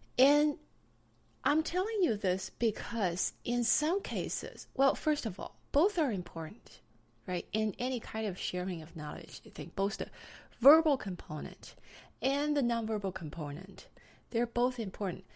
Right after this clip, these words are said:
But in some scenarios, the energetic transmission is oftentimes more important than the verbal part. And today's episode is one of those scenarios.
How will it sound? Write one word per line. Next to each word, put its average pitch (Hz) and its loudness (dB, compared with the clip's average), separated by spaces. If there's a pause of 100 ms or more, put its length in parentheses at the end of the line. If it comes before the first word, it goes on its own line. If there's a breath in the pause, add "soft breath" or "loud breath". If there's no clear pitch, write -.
(220 soft breath)
But - -4
in 240 0
some 320 0
scenarios, 214 0 (260 loud breath)
the - -4
energetic 277 2
transmission 147 -6 (920)
is 226 0
oftentimes 208 0
more 190 -2
important 185 -4
than 160 -4
the 156 -6
verbal 151 -4
part. - -8 (1120 loud breath)
And 175 -4
today's 254 2
episode 185 0 (120)
is 202 2
one 185 -2
of 214 -2
those 233 -2
scenarios. 269 -2